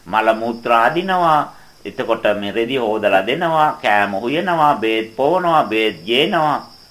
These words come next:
එතකොට ඇත්තටම නේ වරද නොකරපු කෙනාට මේ දඬුවම ලැබිලා තියෙන්නේ. එයානේ දුක් විඳින්නේ මේ ගෙදර වාඩි වෙලා. එහෙනම් මේ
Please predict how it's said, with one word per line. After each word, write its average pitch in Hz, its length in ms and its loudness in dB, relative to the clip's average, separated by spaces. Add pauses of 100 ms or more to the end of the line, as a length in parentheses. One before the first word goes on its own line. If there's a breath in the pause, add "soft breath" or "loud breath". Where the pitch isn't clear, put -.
(680)
එතකොට 190 360 -8
ඇත්තටම 160 680 -2
නේ 104 580 -6 (140)
වරද 151 400 2
නොකරපු 202 420 0
කෙනාට 160 340 0
මේ 120 240 -8
දඬුවම 131 340 -2
ලැබිලා 104 340 -2
තියෙන්නේ. 71 360 -14 (680)
එයානේ 160 400 0
දුක් - 200 -2
විඳින්නේ 120 320 -2
මේ 110 80 -8
ගෙදර 104 240 0
වාඩි 92 320 2
වෙලා. 69 240 -12 (1080 loud breath)
එහෙනම් 220 380 -2
මේ 190 180 -4